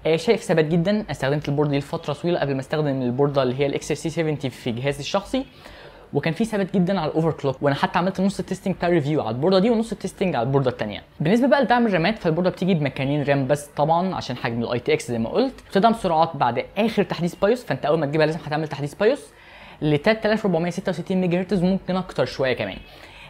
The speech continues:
اللي انا وصلت له على الرامات الكروسير ال بي اكس تلات آلاف كان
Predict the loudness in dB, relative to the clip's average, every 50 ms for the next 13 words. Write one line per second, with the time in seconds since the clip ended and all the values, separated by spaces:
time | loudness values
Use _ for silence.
0 | -20 -4 2 4 4 6 6 6 6 4 4 4 2 0 2 2 2 4 4 4
1 | 4 2 2 2 2 2 0 0 -2 -2 -4 -4 -4 -4 -4 -2 -2 -2 -2 0
2 | -2 -2 -2 -4 -8 -8 -2 -2 -2 0 0 0 2 2 2 2 0 -4 -8 -14
3 | -6 -4 -2 -2